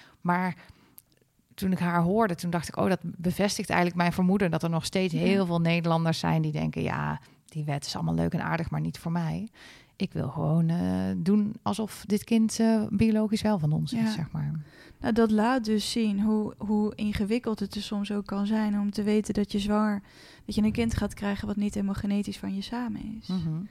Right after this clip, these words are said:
Speaker 2: En, en wat
Speaker 1: Ja,
Speaker 2: ik
Speaker 1: want
Speaker 2: zeg
Speaker 1: ik denk altijd, als er iets geheim te houden valt, dan weet je al,
Speaker 2: Ja.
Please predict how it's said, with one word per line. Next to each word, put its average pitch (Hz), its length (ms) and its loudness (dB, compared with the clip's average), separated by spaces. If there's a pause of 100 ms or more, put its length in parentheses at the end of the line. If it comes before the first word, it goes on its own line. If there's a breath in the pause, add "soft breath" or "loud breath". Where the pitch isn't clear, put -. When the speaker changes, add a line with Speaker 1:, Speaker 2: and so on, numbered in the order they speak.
(640 soft breath)
Speaker 2:
En, 208 600 0
en 208 680 -2 (280)
wat 196 120 -8
Speaker 1:
Ja, 208 80 4
Speaker 2:
ik 208 60 8
Speaker 1:
want 214 120 4
Speaker 2:
zeg 220 100 2
Speaker 1:
ik 220 60 -4
denk 202 160 2
altijd, 240 320 2
als 202 160 2
er 214 120 -2
iets - 280 -4 (120)
geheim 185 380 -2
te 247 100 -4
houden 233 320 0
valt, 247 380 2
dan 175 140 2
weet 220 240 4
je - 80 -4
al, 269 480 4
Speaker 2:
Ja. 202 260 2